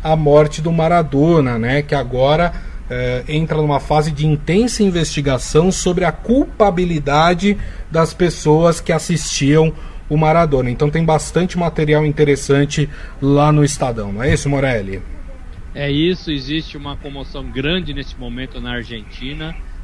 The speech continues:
Speaker 2: é, essa uma desconfiança de que o, o, o craque, né, de que Maradona foi, viveu os últimos dias ali negligenciado, né, é, sem a, a devida atenção, É,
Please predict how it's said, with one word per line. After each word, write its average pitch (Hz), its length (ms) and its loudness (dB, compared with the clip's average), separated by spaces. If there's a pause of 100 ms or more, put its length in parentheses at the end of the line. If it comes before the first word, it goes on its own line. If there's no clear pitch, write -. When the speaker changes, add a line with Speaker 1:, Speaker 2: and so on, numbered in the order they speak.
(160)
Speaker 2:
é, 127 480 -8 (420)
essa 123 180 -12
uma 135 120 -10
desconfiança 156 1080 -8 (360)
de - 160 -8 (120)
que 143 240 -8
o, 143 60 -6
o, 135 600 -10 (100)
o - 160 -16
craque, 131 480 -6
né, 127 160 -10
de 120 80 -14
que 123 120 -14
Maradona 123 600 -10
foi, 147 720 -10
viveu 135 260 -10
os 160 80 -10
últimos 202 400 -10
dias 147 260 -4
ali 147 220 -6
negligenciado, 156 1120 -8
né, 120 160 -12 (460)
é, 113 240 -12
sem 135 260 -12
a, 131 280 -8
a 120 40 -8
devida 127 380 -10
atenção, 151 920 -8 (380)
É, 117 240 -10